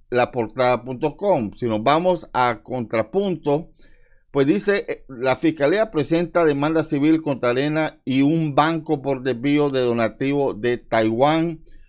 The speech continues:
Raúl Melara dijo que la causa civil continúa pese a que Cámara Segunda de lo Penal de San Salvador anulará la causa penal, por lo que buscarán in-,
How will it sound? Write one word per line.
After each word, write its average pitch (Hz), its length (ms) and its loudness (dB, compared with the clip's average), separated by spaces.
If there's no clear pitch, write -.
Raúl 147 300 4
Melara 156 480 4
dijo 151 460 2
que 131 160 2
la 113 200 2
causa 185 400 4
civil 156 600 2
continúa 139 920 0
pese 170 760 4
a 131 220 0
que 135 260 -2
Cámara 185 460 4
Segunda 165 600 2
de 143 120 4
lo 131 180 0
Penal 139 360 0
de 151 100 -4
San 123 160 -6
Salvador 117 600 2
anulará 117 920 2
la 110 240 0
causa 147 460 0
penal, 101 540 -2
por 147 180 2
lo 143 220 2
que 131 140 2
buscarán 139 920 2
in-, 135 300 -4